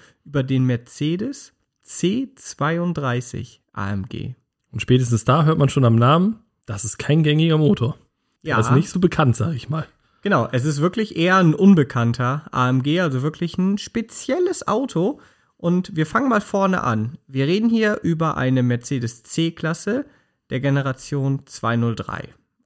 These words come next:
Speaker 1: Also die zweite Generation der C-Klasse. Die kam zweitausend auf den Markt und wurde dann bis zweitausendsieben gebaut. War erhältlich als Limo, W zweihundertdrei, als T-Modell,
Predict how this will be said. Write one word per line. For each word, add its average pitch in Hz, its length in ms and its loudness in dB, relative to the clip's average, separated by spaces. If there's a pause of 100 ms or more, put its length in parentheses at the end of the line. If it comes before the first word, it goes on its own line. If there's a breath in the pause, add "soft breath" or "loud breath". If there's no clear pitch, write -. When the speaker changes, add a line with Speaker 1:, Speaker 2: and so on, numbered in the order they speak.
Speaker 1:
Also 117 420 -4 (140)
die 113 120 -12
zweite 143 440 -2
Generation 120 760 -2
der 113 300 -6
C-Klasse. 202 640 -4 (400 soft breath)
Die 147 120 -6
kam 131 300 2
zweitausend 175 840 -4
auf 131 220 -6
den 120 160 0
Markt 175 340 0
und 131 180 -2
wurde 135 220 -4
dann 127 320 -2
bis 127 300 -8
zweitausendsieben 113 800 -2
gebaut. - 400 -8 (420 soft breath)
War 135 180 0
erhältlich 190 640 -2 (100)
als 123 240 -4
Limo, 226 520 2 (260)
W 156 260 -4
zweihundertdrei, 185 760 -2 (160)
als - 260 -16
T-Modell, 156 760 -2